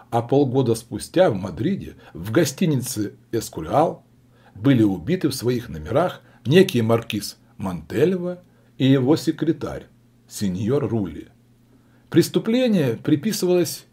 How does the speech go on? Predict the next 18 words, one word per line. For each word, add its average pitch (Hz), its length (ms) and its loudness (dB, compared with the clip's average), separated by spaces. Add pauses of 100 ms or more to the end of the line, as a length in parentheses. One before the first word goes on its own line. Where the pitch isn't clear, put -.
нигилистам, 170 840 0 (720)
но 135 140 2
захватить 135 600 0
убийц 185 460 0
так 147 240 4
и 147 40 0
не 139 80 0
удалось. 131 480 -2 (260)
Инспектор 160 560 2
Бэйнс 185 520 0 (240)
зашёл 131 400 2
к 160 60 -8
нам 117 280 0
на 107 100 -4
Бейкер-стрит 95 800 -6 (640)
и 110 80 -4
показал 123 500 -2
газету, 107 580 -6